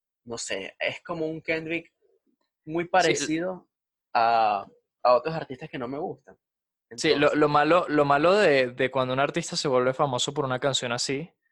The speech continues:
Speaker 2: es que de repente la gente lo empieza a reconocer por esa canción, ¿sabes?
Speaker 1: ¿Sabes?
Speaker 2: Y marico, Kendrick, si tú reconoces a Kendrick por, por Humble,
Speaker 1: Mátate,
Speaker 2: mierda.
Speaker 1: mátate.
Speaker 2: Sí, <laughs>
Speaker 1: Mátate.
Speaker 2: exacto.
Speaker 1: Ah,
Speaker 2: Entonces,
Speaker 1: sí.
Speaker 2: es burda de triste.
Speaker 1: Si tú la única canción que conoces de Kendrick Lamar,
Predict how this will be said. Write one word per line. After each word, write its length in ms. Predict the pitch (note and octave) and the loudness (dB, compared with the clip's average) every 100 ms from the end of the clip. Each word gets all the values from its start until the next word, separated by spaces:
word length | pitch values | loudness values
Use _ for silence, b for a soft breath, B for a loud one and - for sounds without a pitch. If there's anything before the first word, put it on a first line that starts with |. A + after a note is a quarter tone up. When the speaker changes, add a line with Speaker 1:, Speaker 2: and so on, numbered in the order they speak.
| _ _ _ _ _ - | _ _ _ _ _ -12
Speaker 2:
es 120 | - | -2
que 100 | D3 | 2
de 100 | D3+ | 2
repente 360 | C3+ B2 B2 D3 | 2 -2 0 0
la 120 | C#3 | 0
gente 240 | B2+ C3 | -2 -2
lo 60 | C#3+ | -2
empieza 260 | B2+ A#2+ C#3 | -2 -4 -2
a 20 | |
reconocer 500 | C3+ C3 A2+ B2+ A#2+ | -2 -4 -4 -6 -2
por 180 | C3+ C3 | 0 0
esa 160 | C#3 | -2
canción, 420 | B2 A2 B2 G2+ - _ _ | -6 -6 -8 -8 -12 _ _
¿sabes? 460 | - C#3 A2+ - - _ b b b | -6 -2 -2 -4 -20 _ b b b
Speaker 1:
¿Sabes? 260 | - A2 B2+ | -8 -4 -2
Speaker 2:
Y 40 | |
marico, 360 | A#2+ C3 C3+ B2 | 0 0 -2 -2
Kendrick, 360 | C3 B2+ D#3 | -2 0 0
si 140 | - D3+ | -2 -4
tú 140 | C#3 | -2
reconoces 440 | C#3 D#3+ D3+ D3 F3+ | 0 0 0 0 0
a 100 | D3 | 0
Kendrick 380 | E3 C3 A#2 | 0 -2 -4
por, 220 | - A2 G#2+ - | -2 -2 -2 -4
por 140 | A#2 | -4
Humble, 420 | G#2+ A#2+ C3+ F#3 A3 b b _ _ _ _ _ _ - | 0 0 2 0 -2 b b _ _ _ _ _ _ -6
Speaker 1:
Mátate, 0 | |
Speaker 2:
mierda. 540 | C3 A#2 G2+ G#2 - _ _ | 0 0 0 -4 -14 _ _
Speaker 1:
mátate. 280 | G#2+ G#2 A#2 | -8 -6 -4
Speaker 2:
Sí, 140 | - | 0
<laughs> 360 | C3 - - - | 2 0 -2 -10
Speaker 1:
Mátate. 320 | - D3 - | -12 -8 0
Speaker 2:
exacto. 520 | A#2+ C#3 C#3+ A#2 - | 2 2 0 -4 -16
Speaker 1:
Ah, 540 | _ - - _ _ - | _ -20 -20 _ _ -12
Speaker 2:
Entonces, 600 | B2+ A#2+ A2+ A#2+ C3 D3+ - | -6 -4 -2 -2 -4 -8 -12
Speaker 1:
sí. 200 | _ - | _ -8
Speaker 2:
es 60 | B2 | -4
burda 200 | B2 B2+ | 2 2
de 80 | B2 | 2
triste. 380 | B2 A#2 - - | -2 -6 -10 -18
Speaker 1:
Si 120 | - | -10
tú 100 | B2 | -8
la 80 | B2+ | -6
única 200 | D3 D3 | -6 -6
canción 340 | C#3 B2+ C#3+ C#3 | -8 -8 -10 -10
que 80 | |
conoces 400 | C3 A#2+ B2 C#3 | -10 -10 -10 -10
de 140 | C#3 C3+ | -12 -12
Kendrick 340 | C3+ C3 C3 | -12 -12 -10
Lamar, 400 | C3 B2 C3 B2 | -6 -4 -4 -6